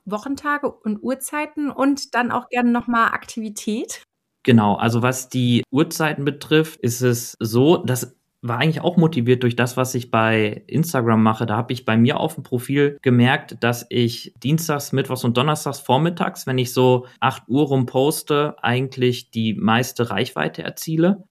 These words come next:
Speaker 2: Und dann hab ich gedacht, "Ach komm, dann mach ich das jetzt einfach mal auf TikTok und probier das aus." Und hab dann aber sieben Tage am Stück gepostet und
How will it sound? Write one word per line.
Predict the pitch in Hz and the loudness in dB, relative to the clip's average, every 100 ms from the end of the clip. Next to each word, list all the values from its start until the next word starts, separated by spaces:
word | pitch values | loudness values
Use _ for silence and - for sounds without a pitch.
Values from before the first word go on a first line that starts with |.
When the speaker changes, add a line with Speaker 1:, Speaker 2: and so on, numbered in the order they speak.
| - | 0
Speaker 2:
Und | 123 131 131 127 - - | 4 4 4 2 -4 -4
dann | 110 117 131 120 | 0 2 2 -2
hab | 123 120 | -4 -4
ich | 117 | -4
gedacht, | 110 110 | -4 -4
"Ach | 92 - | -4 -2
komm, | 117 | 2
dann | 101 101 | 4 2
mach | 101 117 | 2 0
ich | 117 | 0
das | 117 117 | -4 -2
jetzt | 117 | -2
einfach | - 113 117 117 | -2 -2 -2 2
mal | 113 113 110 - | 4 2 0 -4
auf | 107 104 104 - | 0 0 -2 -8
TikTok | 135 - 131 | -8 -4 -2
und | 120 | 0
probier | 117 113 110 | 0 0 2
das | 110 - | 2 0
aus." | 117 127 127 - | 0 0 -2 -4
Und | 110 107 | -2 -2
hab | 117 | 0
dann | 117 110 101 | 2 2 0
aber | 117 117 | -2 0
sieben | 107 123 127 | 0 -2 -2
Tage | 127 123 120 | 0 0 0
am | 110 | -2
Stück | - - 156 - | -2 -2 -2 -2
gepostet | 123 123 135 135 143 - 139 139 - | -4 -2 2 2 2 0 -2 -2 0
und | 120 117 120 117 | 6 8 8 4